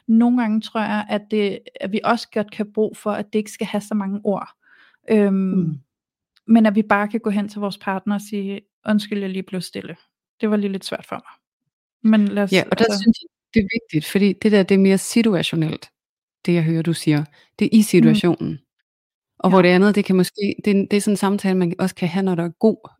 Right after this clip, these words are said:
Speaker 2: øh, hvad kan man sige, der er god stemning. Det kan være, vi
Speaker 1: Mhm.
Speaker 2: sidder og spiser sammen, eller hvad ved jeg, der er egentlig, der er en god
Speaker 1: Ja.
Speaker 2: vibe lige nu, og så siger, "Ved du hvad, jeg har lagt mærke til? Jeg har lagt mærke til der,
Speaker 1: Mm.
Speaker 2: hvor det bliver allersværest for os to, at der kan jeg se, at jeg gør det her.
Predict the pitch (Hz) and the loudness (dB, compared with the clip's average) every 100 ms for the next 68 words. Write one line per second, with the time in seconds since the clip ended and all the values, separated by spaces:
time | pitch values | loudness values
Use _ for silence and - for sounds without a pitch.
0 | - 175 160 156 175 170 160 185 180 180 | 0 2 2 0 0 0 0 0 0 2
1 | 202 - 165 170 156 - _ _ _ _ | 0 -2 -2 0 -2 -8 _ _ _ _
2 | _ _ _ 247 233 214 208 196 170 170 | _ _ _ 4 6 6 2 -2 -4 -4
3 | - 160 - - 285 156 165 175 170 170 | -6 -6 -10 -18 -10 -6 -2 0 0 -2
4 | 165 175 180 196 185 175 185 185 180 214 | -4 -4 -2 -2 -2 -2 -2 0 2 0
5 | 165 165 180 185 165 165 170 180 180 - | 2 0 0 0 -2 0 -2 -4 -6 -8
6 | 185 190 180 185 180 185 185 180 - 185 | -2 2 2 2 -2 -6 -6 -8 -10 -14
7 | - _ _ _ _ _ _ - 190 190 | -14 _ _ _ _ _ _ -2 0 2
8 | 185 233 214 175 175 170 175 180 170 - | 2 2 2 0 -4 -6 -4 -4 -6 -12
9 | 349 - - 156 - 180 - - 180 170 | -20 -18 -14 -14 -10 -10 -10 -8 -8 -8
10 | 180 - 180 175 170 180 170 175 180 | -8 -8 -8 -8 -6 -6 -6 -8 -10